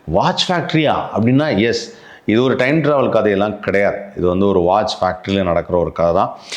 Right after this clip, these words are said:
இந்த வாட்ச் ஃபேக்டரியில நடக்கிற கதையில என்னென்ன நடக்குது, யார் யார் அந்த கேரக்டர்ஸ், அதை பத்தி தான் வந்து இந்த படம்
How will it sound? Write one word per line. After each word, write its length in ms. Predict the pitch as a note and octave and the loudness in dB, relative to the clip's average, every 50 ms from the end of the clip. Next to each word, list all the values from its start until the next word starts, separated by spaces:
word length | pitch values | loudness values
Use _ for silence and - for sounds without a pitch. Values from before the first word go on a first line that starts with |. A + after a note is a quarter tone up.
| - - - | -14 -8 -2
இந்த 340 | - A2+ A2 A2 G#2+ G2+ F#2+ | 0 2 2 2 2 2 2
வாட்ச் 380 | F2+ G2+ B2 C#3+ D3 - - | 4 4 4 2 2 0 0
ஃபேக்டரியில 400 | C3+ B2+ A2+ - - A#2 A#2+ B2 | 0 0 0 0 -2 -2 0 0
நடக்கிற 380 | A#2+ A2+ G#2+ G#2+ F#2+ A2 G#2 F#2+ | 0 0 0 0 0 0 -2 0
கதையில 460 | E2+ G2 G2+ G2+ A2 A2 A2+ C#3+ F3 | 0 0 0 0 0 0 0 0 0
என்னென்ன 340 | D#3 A#2+ A#2 A#2+ A#2+ A#2 A2 | 0 0 0 0 -2 -2 -2
நடக்குது, 380 | G#2 G2+ G2 G2 F#2+ G#2 B2 | -2 -2 -2 0 0 0 0
யார் 160 | C3 A#2 A2 A2 | 0 0 0 0
யார் 140 | A2+ G#2+ | 0 -2
அந்த 160 | G#2+ G2+ G2 F#2 | 0 -2 -2 -2
கேரக்டர்ஸ், 640 | - G2+ G#2 G2+ F#2 E2 - F#2+ F2+ - - A#2 | -2 -2 -2 -2 -4 -2 -2 -2 -2 -2 -2 -2
அதை 240 | C#3 - - G2+ G2+ | -2 0 0 -2 -2
பத்தி 220 | F#2+ - F2 F#2 G2 | -2 -4 -4 -2 -2
தான் 120 | G#2+ A2 | 0 0
வந்து 240 | G#2+ G2 F#2+ F#2+ G2+ | 0 0 0 0 0
இந்த 140 | G2 F#2 E2+ | 0 0 0
படம் 380 | - F2 F2 F2+ E2+ D#2+ - | 0 0 0 0 0 -2 -4